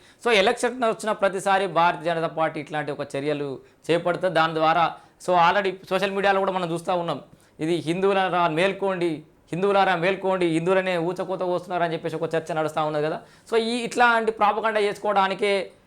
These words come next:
భారతీయ జనతా పార్టీ కావాలని ఇట్లా చేస్తుందనే వర్గం ఒకటి. ఇది కావాలని దేశద్రోహులు నిజంగానే వాళ్ళ కనబడతలేదా, ప్యాంట్లు ఇప్పించి మరీ హిందువులని తెలుసుకో-, హిందువులని తెలుసుకొని మరీ కాల్ చేశారని చెప్పేసేమో భారతీయ జనతా పార్టీ. So, ఈ, ఈ కా-, పొలిటికల్గా ఇట్లాంటి,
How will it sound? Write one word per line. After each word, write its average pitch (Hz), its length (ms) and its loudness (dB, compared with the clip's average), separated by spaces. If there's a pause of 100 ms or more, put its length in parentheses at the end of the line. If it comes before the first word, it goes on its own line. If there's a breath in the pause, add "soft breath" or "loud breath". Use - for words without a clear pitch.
(200)
భారతీయ 175 340 2
జనతా 190 200 0
పార్టీ 185 240 -2
కావాలని 180 360 2
ఇట్లా 165 160 -6
చేస్తుందనే 170 400 -6
వర్గం 156 340 -2
ఒకటి. 175 420 -2 (480)
ఇది 190 120 0
కావాలని 226 500 4
దేశద్రోహులు 208 680 0
నిజంగానే 208 640 -2 (400)
వాళ్ళ 180 180 2
కనబడతలేదా, 208 720 4
ప్యాంట్లు 202 480 -2
ఇప్పించి 233 440 -6
మరీ 208 460 -2 (120)
హిందువులని 214 420 0
తెలుసుకో-, 185 380 -4
హిందువులని 196 480 -2
తెలుసుకొని 175 360 -6
మరీ 160 160 -2
కాల్ 151 320 -4
చేశారని 139 280 -10
చెప్పేసేమో 139 380 -10
భారతీయ 151 340 -2
జనతా 120 200 -8
పార్టీ. - 500 -8
So, 196 60 2
ఈ, 185 200 -4 (180 loud breath)
ఈ 165 340 0
కా-, 156 500 0 (160)
పొలిటికల్గా 214 500 2
ఇట్లాంటి, 185 720 -4